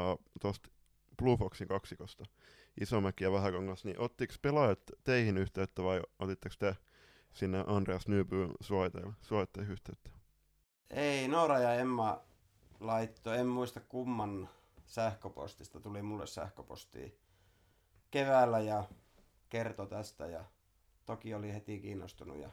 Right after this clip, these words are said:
Speaker 1: Mm.
Speaker 2: vastasin postiin ja toivotin tervetulleeksi, jos opiskelupaikat tänne tulee, et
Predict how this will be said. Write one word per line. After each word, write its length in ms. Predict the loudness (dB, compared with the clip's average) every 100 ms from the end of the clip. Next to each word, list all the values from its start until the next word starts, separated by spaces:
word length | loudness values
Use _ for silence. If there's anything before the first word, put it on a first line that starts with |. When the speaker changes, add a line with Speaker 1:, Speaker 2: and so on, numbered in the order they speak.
| -20 _ _
Speaker 1:
Mm. 140 | -20 -20 _ _ _ _ _ _ _
Speaker 2:
vastasin 520 | 2 2 -2 -4 -4
postiin 500 | -2 -4 -6 -6 -4
ja 140 | -4 -6 _ _ _ _
toivotin 480 | -4 -4 -4 -6 -6
tervetulleeksi, 840 | -6 -6 -8 -12 -12 -10 -10 -12
jos 220 | -20 -20 _ _ _ _ -14
opiskelupaikat 920 | -10 -8 -8 -8 -8 -6 -6 -8 _
tänne 260 | -10 -10 -12
tulee, 280 | -12 -10 -10
et 260 | -12 -18